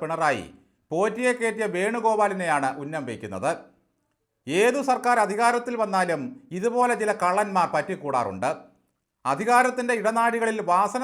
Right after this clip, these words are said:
സോപ്പിൻ്റെ മണമടിച്ചാൽ ചില അവളുമാരുടെ പിന്നാലെ കൂടുകയായി കുറേ നേതാക്കൾ. സോളാറുകാരിയുടെ സെന്റിൻ്റെ ഗന്ധം സെക്രട്ടേറിയറ്റിൻ്റെ പരിസരത്തടിച്ചാൽ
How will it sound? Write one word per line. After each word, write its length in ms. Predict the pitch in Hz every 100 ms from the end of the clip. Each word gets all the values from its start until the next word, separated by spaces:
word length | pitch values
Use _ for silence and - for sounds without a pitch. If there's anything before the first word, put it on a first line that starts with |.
| 247
സോപ്പിൻ്റെ 320 | 240 226 220 202
മണമടിച്ചാൽ 680 | 190 220 202 170 160 120 92 - _ _ -
ചില 120 | 208 196 180
അവളുമാരുടെ 560 | 226 247 233 226 214 190
പിന്നാലെ 380 | 185 214 214 202
കൂടുകയായി 520 | 180 175 160 147 131 113
കുറേ 180 | 147 147 127
നേതാക്കൾ. 400 | 113 104 95 120 151 - _ _ _ _ _ _ _ -
സോളാറുകാരിയുടെ 840 | 160 202 226 240 240 240 240 233 226
സെന്റിൻ്റെ 400 | 190 202 233 240 202
ഗന്ധം 280 | 214 202 175 147 - _ -
സെക്രട്ടേറിയറ്റിൻ്റെ 720 | 170 226 233 233 240 226 233 190
പരിസരത്തടിച്ചാൽ 880 | 185 208 233 220 190 170 170 139